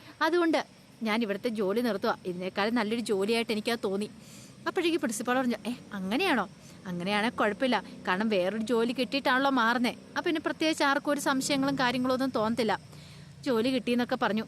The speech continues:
പക്ഷേ വീട്ടിൽ ഇനിയിപ്പോൾ എന്ത് പറയും? ഐ ടി കമ്പനി ജോലി കിട്ടിയെന്നൊക്കെയല്ലേ പറഞ്ഞിരിക്കുന്നേ." അതിനുശേഷം ശ്രീദേവി അന്ന് വൈകുന്നേരം വന്ന് തല പുകഞ്ഞ് ആലോചിച്ചു. ഉദയഭാനു ശ്രീകലയും വിളിച്ചു. ശ്രീകലയും വിളിച്ചിട്ട് പറഞ്ഞു, "അച്ഛാ, ഇങ്ങനെ ഒരു കാര്യമുണ്ട്. എന്താ ചെയ്യണേന്ന് അറിയത്തില്ല.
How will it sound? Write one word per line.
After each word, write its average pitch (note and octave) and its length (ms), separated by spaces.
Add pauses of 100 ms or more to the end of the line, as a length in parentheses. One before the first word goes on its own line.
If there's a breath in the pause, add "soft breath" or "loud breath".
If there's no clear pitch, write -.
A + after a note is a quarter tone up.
(400)
പക്ഷേ G3+ 260 (480 loud breath)
വീട്ടിൽ F3+ 380
ഇനിയിപ്പോൾ A#3+ 340
എന്ത് A3+ 180
പറയും? A3+ 380 (220)
ഐ F3+ 100
ടി F3 160
കമ്പനി G3+ 280
ജോലി G#3+ 300
കിട്ടിയെന്നൊക്കെയല്ലേ A#3+ 640
പറഞ്ഞിരിക്കുന്നേ." A3 520 (380 loud breath)
അതിനുശേഷം B3+ 640 (360)
ശ്രീദേവി G3+ 460
അന്ന് A3+ 180
വൈകുന്നേരം G3+ 400
വന്ന് A3 200
തല G3 160
പുകഞ്ഞ് A3+ 300
ആലോചിച്ചു. G3 420 (1200 loud breath)
ഉദയഭാനു C4+ 460
ശ്രീകലയും A#3 460
വിളിച്ചു. G#3+ 320
ശ്രീകലയും F#3+ 400
വിളിച്ചിട്ട് G#3+ 280
പറഞ്ഞു, A3 200 (180)
"അച്ഛാ, G#3 340
ഇങ്ങനെ G3 280
ഒരു A3+ 60
കാര്യമുണ്ട്. A3+ 600
എന്താ G3+ 300
ചെയ്യണേന്ന് A#3 360
അറിയത്തില്ല. A3 280